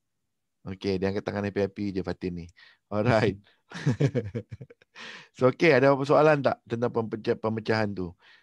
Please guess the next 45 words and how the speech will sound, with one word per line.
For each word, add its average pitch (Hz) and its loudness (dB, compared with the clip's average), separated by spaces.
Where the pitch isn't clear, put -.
Jadi, 147 0
kalau 110 0
you 107 -4
tengok, 123 -2
enam 120 -4
puluh 104 -4
lima 104 -4
ringgit, 127 0
empat 107 -4
puluh 107 -4
ringgit 113 -4
you 98 -2
all 95 -2
punya. 92 -8
Dua 98 -6
puluh 117 -4
lima 120 -4
ringgit 127 -2
tu 143 -2
nanti 123 -4
untuk 110 -2
orang 110 0
yang 107 0
buat, 104 0
eh, 98 -4
per-, - -10
apa, - -6
yang 107 -4
buat 98 -4
sistem 117 -2
tu, 117 -2
eh, 101 0
dia 110 2
ada 104 0
mungkin 101 -8
marketing 98 -8
punya 107 -4
cost 113 0
dan 107 -8
kita 107 -4
ada 107 -2
lagi 107 -6
lah 98 -4
management 107 -6
cost. 110 0